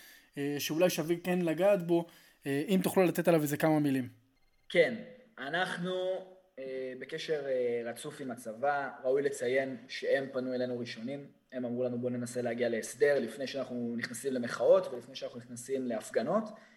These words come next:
Speaker 2: ולפני שאנחנו נכנסים לדיון בוועדת החוץ והביטחון." אה, אנחנו הגענו אליהם, כמו שאמרנו, לתת אלוף מישל ינקו, שאירח אותנו בצורה מאוד אדיבה,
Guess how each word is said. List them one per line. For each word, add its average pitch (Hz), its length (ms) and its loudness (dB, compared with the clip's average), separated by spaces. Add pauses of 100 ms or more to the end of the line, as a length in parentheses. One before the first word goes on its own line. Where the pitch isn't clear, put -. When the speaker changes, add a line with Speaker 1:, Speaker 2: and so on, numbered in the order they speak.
(220)
Speaker 2:
ולפני 127 240 -8
שאנחנו 123 280 -6
נכנסים 120 440 -4
לדיון 120 340 0
בוועדת 110 320 -2
החוץ 110 760 -10
והביטחון." 107 500 -4 (880)
אה, 131 460 2 (280)
אנחנו 131 520 0
הגענו 151 300 6
אליהם, 147 300 2 (260)
כמו 127 100 -6
שאמרנו, 127 380 0
לתת 123 260 -2
אלוף 120 160 -2
מישל 117 240 -4
ינקו, 135 520 0 (180)
שאירח 120 480 2
אותנו 117 280 0
בצורה 117 380 2
מאוד 117 240 6
אדיבה, 120 520 6